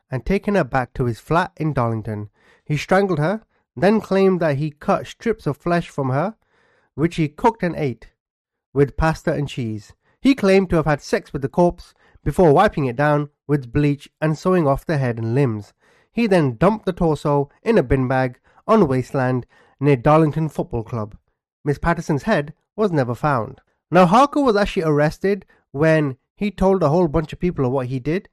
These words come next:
He was boasting about it, and a few of them realized he's actually telling the truth,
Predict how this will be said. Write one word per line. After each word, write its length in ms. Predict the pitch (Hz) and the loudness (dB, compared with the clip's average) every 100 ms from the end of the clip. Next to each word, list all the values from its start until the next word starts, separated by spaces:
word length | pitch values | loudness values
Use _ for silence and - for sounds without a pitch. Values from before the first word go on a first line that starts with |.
| _ _ | _ _
He 80 | - | -6
was 140 | 151 120 | -4 -2
boasting 440 | 139 147 - 180 | 0 0 0 -4
about 240 | 165 170 | 0 0
it, 160 | 185 - _ _ - | 0 -6 _ _ -6
and 120 | 147 | -2
a 60 | 160 | -2
few 260 | - 220 | -2 0
of 60 | 185 | 2
them 160 | 156 | 2
realized 480 | 165 196 135 135 - _ | 0 0 0 -4 -8 _
he's 180 | 214 202 | -4 -2
actually 260 | 165 - | -2 -4
telling 320 | 143 139 131 120 | -6 -4 -2 -4
the 60 | |
truth, 380 | 113 - 190 175 | -6 -2 0 -2